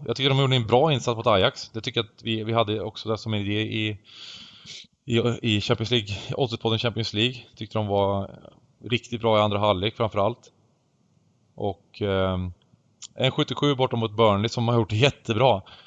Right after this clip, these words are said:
Som imponerar, liksom, varje vecka egentligen. Och, och även förra veckan mot Leicester så kunde de absolut fått en poäng. Ehm, fick ett tveksamt bortdömt mål där också. Men, ehm, ehm, ja,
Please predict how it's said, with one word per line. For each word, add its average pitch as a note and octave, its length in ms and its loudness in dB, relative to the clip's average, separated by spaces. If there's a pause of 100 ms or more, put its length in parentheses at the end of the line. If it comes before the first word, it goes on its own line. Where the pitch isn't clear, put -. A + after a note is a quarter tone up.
(140)
Som A2 160 0
imponerar, A#2+ 560 2
liksom, G#2 400 -2 (440)
varje G#2+ 340 6
vecka - 320 0
egentligen. G#2+ 480 2
Och, F#2 400 -4
och G2 100 -2
även G2 200 0
förra A2+ 220 2
veckan A2 240 0
mot G2+ 120 -4
Leicester G2 340 -2
så G2+ 120 -10
kunde G2+ 180 -4
de G2 80 -2
absolut G#2 400 -4
fått - 240 -6 (240)
en F#2 220 -8
poäng. F#2 300 -6 (840)
Ehm, - 340 -12
fick G2+ 160 -10
ett G2+ 120 -6 (240)
tveksamt G2+ 400 2
bortdömt G#2 480 0
mål G#2 300 -2
där F2+ 140 0
också. F2+ 320 -8 (920)
Men, F#2+ 360 -2
ehm, F#2 460 -2 (1500)
ehm, - 500 -14 (400)
ja, C3+ 300 4